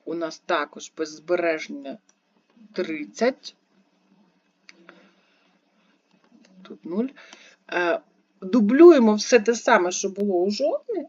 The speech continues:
але кількість календарних днів просто змінюється: тридцять і тридцять, колонка тринадцять і чотирнадцять заповнена.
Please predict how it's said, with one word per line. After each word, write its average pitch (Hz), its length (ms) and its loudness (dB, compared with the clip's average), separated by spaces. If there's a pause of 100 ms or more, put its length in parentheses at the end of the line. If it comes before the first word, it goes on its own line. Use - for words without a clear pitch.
але 320 320 -2
кількість 269 680 -8
календарних 202 880 -2
днів 262 480 -4
просто 240 400 -4
змінюється: 165 580 -8
тридцять 233 600 -8
і 185 80 -10
тридцять, 151 680 -10 (340)
колонка 175 440 -4
тринадцять 175 720 -8
і 202 100 -8
чотирнадцять 160 880 -12
заповнена. 220 800 -8